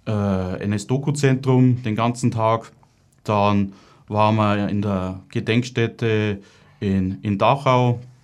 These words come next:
und sind dann mit einer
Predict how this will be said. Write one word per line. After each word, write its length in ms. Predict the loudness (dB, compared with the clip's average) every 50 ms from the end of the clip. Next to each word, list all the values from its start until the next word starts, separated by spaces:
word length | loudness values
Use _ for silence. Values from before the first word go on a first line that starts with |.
| _ _ _ -20 -20 _ _
und 520 | -6 0 4 6 6 6 6 6 4 2
sind 440 | 0 -6 -6 -2 0 0 0 0 0
dann 300 | 0 0 0 2 0 0
mit 320 | 0 -2 -4 -6 -10 -8
einer 500 | -6 -4 -2 -2 0 0 -2 -2 -4 -6